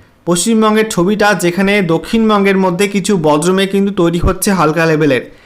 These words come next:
আমরা দেখতে পাচ্ছি বীরভূম জেলা এবং তার সংলগ্ন অঞ্চলে, সেই সঙ্গে পশ্চিম বর্ধমান জেলার সংলগ্ন অঞ্চলে কিছুটা বজ্রমেঘ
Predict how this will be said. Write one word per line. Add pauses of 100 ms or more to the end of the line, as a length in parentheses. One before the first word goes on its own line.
(320)
আমরা
দেখতে
পাচ্ছি (1600)
বীরভূম
জেলা (340)
এবং
তার
সংলগ্ন
অঞ্চলে, (420)
সেই
সঙ্গে (100)
পশ্চিম
বর্ধমান
জেলার
সংলগ্ন
অঞ্চলে
কিছুটা
বজ্রমেঘ